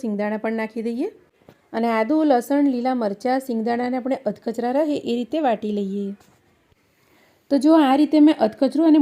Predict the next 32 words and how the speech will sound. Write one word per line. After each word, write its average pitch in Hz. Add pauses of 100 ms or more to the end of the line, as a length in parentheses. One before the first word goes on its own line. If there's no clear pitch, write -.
મોટું 233
મોટું 247
રહે 302 (180)
એ 247
રીતે 262
આને 262
વાટી 220
લીધું 208
છે. 392 (920)
અને 311
આ 339
મસાલાનો 285
ટેસ્ટ 294
રીંગણના 233
ભરથામાં 262
બહુ 214
જ 208
સરસ 214
આવે 202
છે. 208 (760)
અને 262
આમાં 294
સિંગદાણાનો 277 (100)
નટી 233
અને 285
ક્રન્ચી 220
ટેસ્ટ 254
પણ 294
રીંગણના 226
ભરથાનો 247
ટેસ્ટ 330
ઓર 214